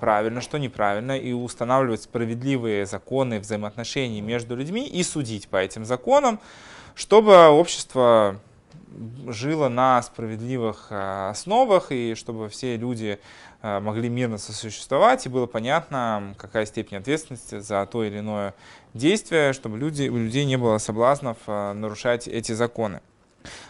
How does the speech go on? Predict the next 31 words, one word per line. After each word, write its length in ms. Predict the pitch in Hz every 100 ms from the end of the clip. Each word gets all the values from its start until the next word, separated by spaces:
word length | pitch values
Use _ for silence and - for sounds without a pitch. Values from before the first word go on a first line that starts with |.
| - -
То 60 |
есть, 140 | 117 -
например, 300 | 104 107 98
там, 160 | 98
какие 400 | - 104 131 117
наказания 520 | 107 101 107 113 107
будут 280 | 98 104 95
за 100 | 98
то, 180 | 92 110
что 180 | - 101
кто-то 280 | - 110 -
кого-то 320 | - 98 -
побил, 600 | - 127 147 208 196 170
ударил, 520 | 110 131 180 165 147
принес, 600 | 135 110 113 113 110 - - - - - -
причинил 380 | 117 127 120
любой 320 | 110 110 117 110
другой 400 | 135 170 247 226
вред. 380 | 190 175 165 -
В 80 |
общем, 240 | 139 139 127
все 200 | - 180
эти 140 | -
вещи 440 | 156 214 - 185 151
суды 360 | - 131 156
должны 460 | 160 123 151 156 - - -
регулировать. 800 | - 123 131 113 107 131 208 -
Это 180 | 170 175
их 140 | 165
ответственность, 720 | 135 - 127 156 - 143 139
чтобы 680 | - - 123 123 117 110 107